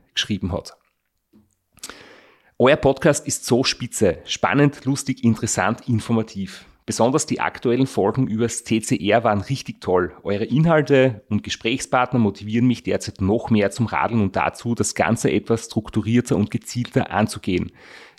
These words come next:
Die Einspieler, der Dialekt, die minimale Rechenschwäche von Flo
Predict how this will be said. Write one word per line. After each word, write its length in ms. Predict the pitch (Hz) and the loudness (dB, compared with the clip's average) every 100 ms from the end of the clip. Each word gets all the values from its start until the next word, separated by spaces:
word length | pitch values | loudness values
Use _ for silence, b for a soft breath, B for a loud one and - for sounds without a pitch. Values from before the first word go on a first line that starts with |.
| - | -6
Die 80 | 92 | 0
Einspieler, 580 | 117 139 - 123 127 120 | 0 0 -2 2 4 4
der 200 | 107 101 | 0 0
Dialekt, 760 | 101 92 120 - - - _ | 2 4 2 0 -14 -20 _
die 80 | 104 | 0
minimale 520 | 120 139 117 104 92 | 4 6 6 4 0
Rechenschwäche 560 | 107 110 - - 107 120 | -2 -2 -2 -2 -2 -4
von 200 | - 104 | -2 -2
Flo 500 | - 98 95 143 | 0 0 2 0